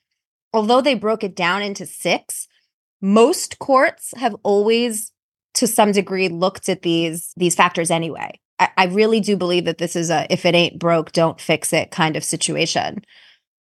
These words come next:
And courts will still continue to apply their judicial precedent regardless. This law only applies to the F L S A,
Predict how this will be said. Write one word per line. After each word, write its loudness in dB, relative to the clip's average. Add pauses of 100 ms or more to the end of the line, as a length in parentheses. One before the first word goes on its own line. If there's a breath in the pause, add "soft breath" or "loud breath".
And -8
courts 2
will 0
still 0
continue 0
to 4
apply 2
their -4
judicial -6
precedent -4
regardless. 0
This -2
law 4
only -2
applies 0
to -10
the -6
F -2
L -2
S -12
A, -4